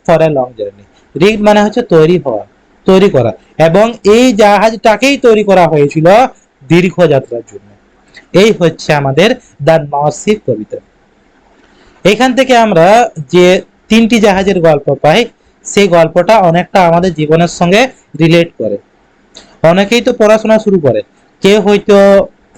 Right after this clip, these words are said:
সাফল্যও পায়, কেউ হয়তো মাঝপথে পড়াশোনা বন্ধ করে দেয়, আবার কেউ নিজের যাত্রা, নিজের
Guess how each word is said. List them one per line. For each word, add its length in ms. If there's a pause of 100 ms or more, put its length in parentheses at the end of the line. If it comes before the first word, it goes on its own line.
(100)
সাফল্যও 580
পায়, 180 (360)
কেউ 220
হয়তো 200 (100)
মাঝপথে 540
পড়াশোনা 320 (100)
বন্ধ 140 (100)
করে 180
দেয়, 120 (420)
আবার 180 (120)
কেউ 120 (140)
নিজের 260 (100)
যাত্রা, 320 (420)
নিজের 280